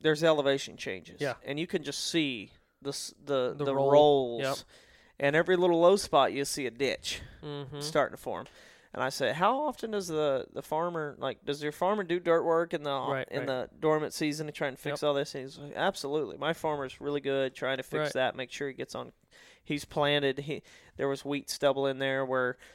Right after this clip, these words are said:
Speaker 1: he had
Speaker 2: Yeah.
Speaker 1: had wheat, and then he planted, uh, double crop soybeans.
Speaker 2: And
Speaker 1: And
Speaker 2: knocked some
Speaker 1: it was
Speaker 2: over.
Speaker 1: like, "Okay, well, he's
Speaker 2: Okay.
Speaker 1: got some, he's
Speaker 2: Yep.
Speaker 1: no-tilling." Um, but, man,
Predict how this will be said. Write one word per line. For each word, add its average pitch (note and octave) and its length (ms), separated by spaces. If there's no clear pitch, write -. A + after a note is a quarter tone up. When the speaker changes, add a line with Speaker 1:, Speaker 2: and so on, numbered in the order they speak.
Speaker 1:
he - 120
had C3+ 100
Speaker 2:
Yeah. - 60
Speaker 1:
had C#3 220
wheat, C3+ 360
and A2+ 80
then B2+ 80
he B2+ 80
planted, C3+ 380
uh, A2+ 240
double C3 260
crop - 360
soybeans. C3 800
Speaker 2:
And - 100
Speaker 1:
And B2+ 140
Speaker 2:
knocked B2+ 220
some - 120
Speaker 1:
it G3+ 100
was C4+ 100
Speaker 2:
over. C#4+ 40
Speaker 1:
like, C4 100
"Okay, D#4 220
well, E4 200
he's C#4 140
Speaker 2:
Okay. C4+ 80
Speaker 1:
got B3+ 220
some, B3+ 220
he's G#3 240
Speaker 2:
Yep. D3+ 160
Speaker 1:
no-tilling." G3+ 640
Um, C#3 580
but, - 260
man, B2+ 400